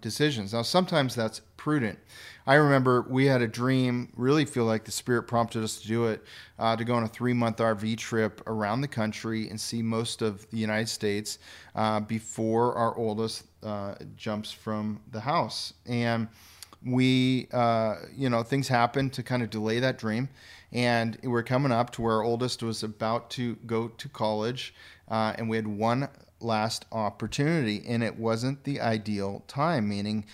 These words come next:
finances weren't strong, and, you know, it was, it took some real figuring out to be able to cover our bills and still do the trip, but there really wasn't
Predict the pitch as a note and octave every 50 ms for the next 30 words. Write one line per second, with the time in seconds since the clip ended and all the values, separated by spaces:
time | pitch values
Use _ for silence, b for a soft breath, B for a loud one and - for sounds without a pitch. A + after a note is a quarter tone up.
0 | B B B - - G#2 G#2 G#2 G#2+ A2 A2+ A2+ A#2 A#2 - - B2+ A#2 A#2 A2
1 | G#2+ G#2+ A2 A2+ B2 B2 - _ - - - - - A2+ G#2+ G#2+ G#2+ A2 B2+ D3
2 | D3 - B B B B B B A2+ A2+ A2+ A2+ A2+ A2 A2 A2+ A2 - - -
3 | _ - - B2 B2 A#2+ A2+ A2 A2 A#2 A#2+ - - B2+ A#2 A2+ A2+ A2+ G#2+ -
4 | - - _ - A#2 A2+ - - C3 B2+ - - A#2 A2 G#2+ G#2+ A2 A2+ B2 C3
5 | C3+ C#3 C3+ C3 B2+ A#2+ - - C3+ B2 A#2+ A#2 A2+ A2 A2 A2+ B2+ C3 B2 A2
6 | G#2+ - - B B B B B B - - A#2+ G#2+ G2+ - - A#2 A#2 A#2 A#2+
7 | A#2+ A2+ A2 A2 G#2 - - B2+ B2 B2 B2 B2 A#2 G#2+ G2+ A#2 A#2+ A#2+ A#2 A2
8 | G#2+ G#2+ G#2+ - - A#2+ A#2 A2 G#2+ G#2+ G#2 G2+ G2+ - - - D#3 D#3 C3+ A#2
9 | A2 G#2 - - B B B B B A2 G#2+ A2 A2 A2+ B2 C3 C#3+ D#3 D#3+ E3
10 | D#3 C3 A#2 A#2 A#2+ A#2+ A#2+ A2 B2+ A#2+ A2